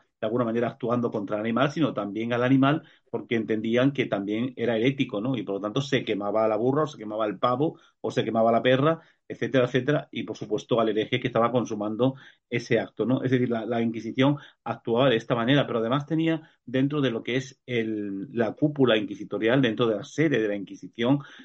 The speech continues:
tenían una bibli-, una biblioteca muy escondida, donde prácticamente nadie tenía acceso a ella. Había dos personas de la Inquisición que tenían llaves para entrar y salir,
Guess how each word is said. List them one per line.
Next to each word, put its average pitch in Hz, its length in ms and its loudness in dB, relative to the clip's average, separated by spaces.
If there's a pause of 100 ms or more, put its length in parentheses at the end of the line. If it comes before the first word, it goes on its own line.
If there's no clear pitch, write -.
(140)
tenían 123 320 2
una 135 200 6
bibli-, 113 240 0
una 123 160 0
biblioteca 127 760 0 (200)
muy 120 260 -2
escondida, 120 880 0 (300)
donde 107 280 0
prácticamente 120 460 0
nadie 113 260 0
tenía 107 280 -6
acceso 110 400 -4
a 110 80 2
ella. 131 180 6
Había 107 220 4
dos 110 200 -2
personas 113 400 -2
de 113 100 2
la 104 40 0
Inquisición 98 420 -6
que 98 120 -2
tenían 104 340 -2
llaves 107 340 2 (320)
para 110 220 0
entrar 104 300 -2
y 101 80 -2
salir, 117 400 -2